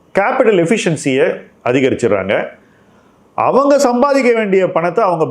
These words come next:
பேங்க்குக்கு விட்டு கொடுக்கறதில்ல. எதுக்கு நீங்க விட்டு கொடுக்கணும்? பேங்க் வேணா மார்க்கெட் ரேட்ல கடன் வாங்கி மார்க்கெட் ரேட்ல கடன் கொடுக்கட்டும். நீங்க என்ன பேங்க்குக்கு சப்சிடி கொடுக்குறீங்க? நீங்க சப்சிடி கொடுக்கறத முதல்ல நிறுத்தி ஆகணும். இது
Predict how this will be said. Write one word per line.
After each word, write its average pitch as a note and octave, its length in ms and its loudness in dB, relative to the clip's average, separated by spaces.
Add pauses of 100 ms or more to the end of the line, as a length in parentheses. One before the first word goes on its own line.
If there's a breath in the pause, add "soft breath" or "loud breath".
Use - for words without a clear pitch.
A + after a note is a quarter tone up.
பேங்க்குக்கு B3 400 0
விட்டு F3+ 160 0
கொடுக்கறதில்ல. A2+ 420 -2 (300)
எதுக்கு C#4+ 320 2
நீங்க G#3 180 0
விட்டு F3 200 2
கொடுக்கணும்? C3+ 320 -2 (340)
பேங்க் B3+ 440 0
வேணா A3 180 0 (140)
மார்க்கெட் C4 380 0
ரேட்ல A#3+ 420 0
கடன் A3 280 0
வாங்கி G3+ 260 0
மார்க்கெட் A#3+ 460 0
ரேட்ல A3 200 -2
கடன் F3+ 280 0
கொடுக்கட்டும். C3+ 360 0
நீங்க A3 200 0
என்ன A3 200 0
பேங்க்குக்கு F3+ 540 0 (720 soft breath)
சப்சிடி G#3 400 0
கொடுக்குறீங்க? A2 380 -4 (1120 soft breath)
நீங்க A#3 280 0 (100)
சப்சிடி F#3 380 0
கொடுக்கறத A#2 420 0
முதல்ல G#2+ 220 0
நிறுத்தி G2+ 300 -4
ஆகணும். D#2+ 300 -10 (800 soft breath)
இது F3 180 0